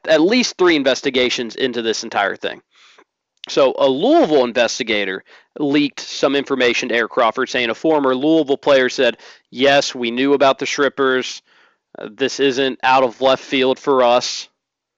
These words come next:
Although he said he never saw anybody have sex. He didn't know if anybody was having sex. He never saw money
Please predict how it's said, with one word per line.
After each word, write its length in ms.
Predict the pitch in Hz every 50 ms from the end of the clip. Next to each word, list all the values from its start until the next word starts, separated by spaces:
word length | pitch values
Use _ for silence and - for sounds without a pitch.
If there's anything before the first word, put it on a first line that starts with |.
| _ _ _ _ _ _ _ _ _ _ _ _ _ _ _ _ _ _ _ _ _ _ _ _ _ _ _ _ _ _ _ _ _ _ _ _ _ -
Although 300 | 131 131 127 131 123 123
he 160 | 135 147 139
said 300 | - - 151 139 131 120
he 120 | 113 123
never 420 | 123 127 139 135 139 139 131 117 - -
saw 440 | - - - 202 220 254 269 226 165
anybody 360 | 139 127 110 107 98 101 101
have 160 | 95 87 -
sex. 480 | - - - 73 98 - - - - -
He 100 | - 147
didn't 200 | 151 120 104 113
know 220 | 131 156 190 226
if 100 | 214 -
anybody 260 | 143 120 110 98 87 87
was 100 | 82 -
having 200 | 87 73 71 -
sex. 340 | - 82 67 90 - - - _ - - - _
He 140 | _ - 160
never 220 | 160 160 156 151 135
saw 220 | - 160 147 139
money 460 | 131 131 135 139 151 156 156 147 143